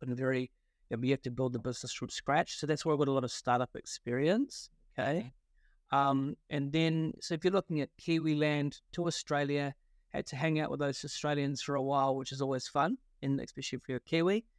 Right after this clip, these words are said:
Speaker 1: I can remember the underarm ball explicitly, right? So then, you know, you're going through sort of those phases. Um, personal life, yeah, I mean, mate, you're traveling, right? You're learning, you're meeting people,
Speaker 2: All
Speaker 1: right?
Speaker 2: right.
Speaker 1: Doing all that stuff. Le-, left all the family behind,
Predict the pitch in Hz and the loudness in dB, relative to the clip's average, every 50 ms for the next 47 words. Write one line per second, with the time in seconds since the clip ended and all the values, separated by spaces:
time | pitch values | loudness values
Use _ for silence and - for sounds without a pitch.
0 | _ _ _ - 127 131 - 151 143 139 135 139 143 139 135 135 143 139 139 135 | _ _ _ -6 -6 -4 -2 -2 0 2 2 2 2 2 2 2 2 2 2 2
1 | 127 135 135 131 131 123 123 131 143 170 185 190 - - - - - - - 147 | 0 0 0 0 0 0 -2 0 0 0 0 0 -2 -8 -12 -12 -12 -10 -8 -6
2 | - - - - 156 156 151 147 143 165 202 - - _ _ _ _ _ _ _ | -4 -2 -2 0 0 -2 -2 -2 -4 -8 -10 -12 -16 _ _ _ _ _ _ _
3 | _ _ _ _ _ - - 170 156 156 160 175 175 170 170 185 180 156 147 151 | _ _ _ _ _ 2 4 4 6 6 6 4 4 4 4 4 4 4 2 2
4 | 151 147 143 185 185 190 190 - - 175 156 - - 156 143 127 139 143 143 143 | 2 2 4 4 4 4 2 0 0 -2 -2 -2 -2 -2 -2 -2 0 0 0 0
5 | 139 - - - 143 147 147 139 143 147 147 147 143 135 - - _ _ _ - | 0 -2 -2 0 0 0 0 0 0 2 2 2 0 -4 -10 -18 _ _ _ -6
6 | 139 143 143 147 147 151 _ _ _ _ _ _ _ _ _ _ - 254 233 - | -6 -4 -4 -6 -8 -10 _ _ _ _ _ _ _ _ _ _ 4 4 4 4
7 | - 233 226 220 220 220 214 214 208 - 143 143 - - 147 127 175 196 208 196 | 4 4 4 6 6 6 6 6 4 2 -2 -2 -2 -2 -2 0 2 2 2 2
8 | 175 160 _ _ _ _ _ _ _ _ _ - 160 160 165 156 147 135 135 147 | 0 -2 _ _ _ _ _ _ _ _ _ 0 2 4 4 2 2 -2 -2 -2
9 | 156 143 - - - 151 160 151 151 147 131 123 127 139 151 160 156 - 139 131 | -2 -2 -2 0 2 2 4 4 4 2 0 0 2 2 2 2 2 2 0 -2
10 | 127 135 139 147 147 147 143 135 127 127 127 135 143 147 151 147 - - 156 147 | 0 0 2 2 2 2 2 0 0 0 0 0 0 0 0 -2 -2 0 -2 -2
11 | - - - 151 147 139 139 139 - _ _ _ _ _ _ - 101 95 107 135 | -2 -2 -2 0 0 0 0 -2 -6 _ _ _ _ _ _ -8 -6 -2 0 0
12 | 147 190 - _ _ _ - - 139 131 127 127 143 160 160 - - - - 160 | 0 -2 -4 _ _ _ -12 -8 -6 -4 0 0 0 0 0 -2 -2 2 4 4
13 | 156 143 - - _ _ _ - 160 175 - - - 185 175 - - - 156 151 | 4 2 0 -6 _ _ _ -4 -2 -2 -2 0 0 0 0 2 0 -2 -2 -2
14 | 139 131 - - 156 151 151 143 143 131 127 123 - - 151 165 185 226 247 | -2 -2 -2 0 2 2 2 2 0 0 -2 -4 -4 -2 2 2 2 2 2